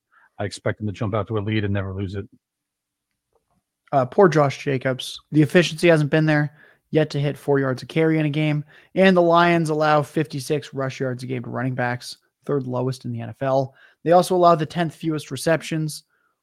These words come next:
Speaker 2: So Jacobs has mostly been getting it done in the receiving game. I think he's gonna have a fine enough fantasy day. I'm not saying not to start him, but I,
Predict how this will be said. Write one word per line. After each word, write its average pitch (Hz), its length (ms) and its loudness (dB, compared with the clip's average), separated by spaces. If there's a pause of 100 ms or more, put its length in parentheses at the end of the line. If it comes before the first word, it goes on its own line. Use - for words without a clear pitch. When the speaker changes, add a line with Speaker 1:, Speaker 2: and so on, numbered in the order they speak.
(220)
Speaker 2:
So 131 380 -6
Jacobs 156 440 -2
has 127 100 -8
mostly 143 340 -2
been 143 140 -6
getting 139 200 -4
it 131 120 -8
done 139 160 -2
in 135 80 -6
the 127 80 -6
receiving 170 420 0
game. 160 260 0 (340)
I 220 100 6
think 285 100 2
he's 240 160 0
gonna 202 140 2
have 180 180 4
a 151 60 -2
fine 151 360 0
enough 147 300 -4
fantasy 139 340 -6
day. 139 100 -6
I'm 135 80 -4
not 156 160 -6
saying 147 240 -6
not 131 180 -8
to - 80 -18
start 135 320 -6
him, 131 240 -8 (320)
but 175 200 6
I, 165 420 2